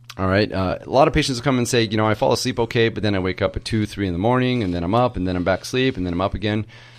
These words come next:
Uh, and I, and I've been reading some different research on this, and, and one of the, the interesting theories out there is that we run out of fuel.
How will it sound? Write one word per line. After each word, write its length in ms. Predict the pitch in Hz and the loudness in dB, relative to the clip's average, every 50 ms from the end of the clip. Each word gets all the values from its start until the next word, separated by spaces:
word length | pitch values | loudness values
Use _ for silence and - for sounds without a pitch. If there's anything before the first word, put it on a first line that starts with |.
| - - | -10 -6
Uh, 220 | 95 98 90 71 - | -4 -2 -2 -2 -2
and 140 | - 107 113 | -2 0 2
I, 60 | 120 | 2
and 200 | 82 90 139 143 | 2 2 2 2
I've 100 | 147 147 | 2 2
been 140 | 139 147 151 | 0 0 0
reading 220 | 151 160 156 156 135 | 2 2 0 0 -2
some 140 | - 127 | -4 -4
different 260 | 117 131 117 127 113 110 | -4 -4 -2 -4 -2 -2
research 320 | 120 113 - 117 107 - | -2 -2 -4 -4 -2 -2
on 140 | 107 107 107 | 0 0 0
this, 180 | 107 104 - | 0 -2 -2
and, 180 | - 101 98 - | -4 -4 -4 -2
and 180 | 101 104 107 120 | -2 -2 0 0
one 140 | 135 147 | 0 0
of 60 | 147 123 | 2 2
the, 240 | 117 110 98 76 | 2 2 0 0
the 160 | 92 107 - - | -2 -2 -2 0
interesting 400 | 160 170 - 190 120 117 101 - | -2 -2 -2 -4 -4 -4 -4 -2
theories 280 | - 101 101 92 - 101 | -2 -2 -2 0 0 -2
out 120 | 90 90 | -2 -2
there 160 | - 95 95 | -2 -2 -2
is 140 | 95 92 85 | -2 -2 -2
that 200 | 98 92 85 - | -2 -2 -2 -4
we 180 | 85 95 101 98 | -4 -4 -4 -2
run 220 | 92 110 113 113 | 0 0 0 0
out 120 | 110 107 - | 0 -2 -4
of 80 | - | -6
fuel. 400 | - - - 131 107 67 - - | -6 -2 0 0 0 0 -2 -8